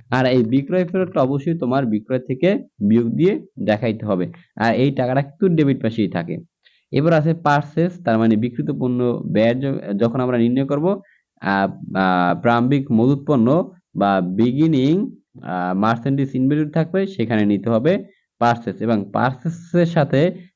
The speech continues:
এখানে আছে যে purchase return and allowance, অর্থাৎ ক্রয় ফেরত ও ভাতা, এটা কিন্তু অ-, অবশ্যই পারচেজ থেকে বিয়োগ দিয়ে দেখাইতে হবে।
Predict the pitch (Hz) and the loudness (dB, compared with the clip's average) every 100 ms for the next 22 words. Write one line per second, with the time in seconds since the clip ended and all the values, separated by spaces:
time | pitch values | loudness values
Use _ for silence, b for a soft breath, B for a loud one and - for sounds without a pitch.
0 | - 80 101 135 135 135 135 113 117 117 | -8 -2 0 2 2 2 0 0 0 2
1 | 127 131 175 170 156 139 160 147 - 113 | 0 0 -2 0 -2 2 0 0 -2 -2
2 | - 104 104 95 95 104 98 123 131 135 | 2 2 2 0 -4 -8 -4 0 2 2
3 | 147 139 127 92 92 120 139 170 B B | 0 0 0 0 0 0 0 -2 B B
4 | _ 135 143 147 175 165 160 139 123 139 | _ 0 0 2 0 2 2 2 0 0
5 | 139 175 151 117 117 120 - 135 151 120 | 0 0 0 0 -2 -6 -4 0 2 2
6 | 110 101 98 95 104 87 87 85 | 2 2 0 0 0 -2 -2 -2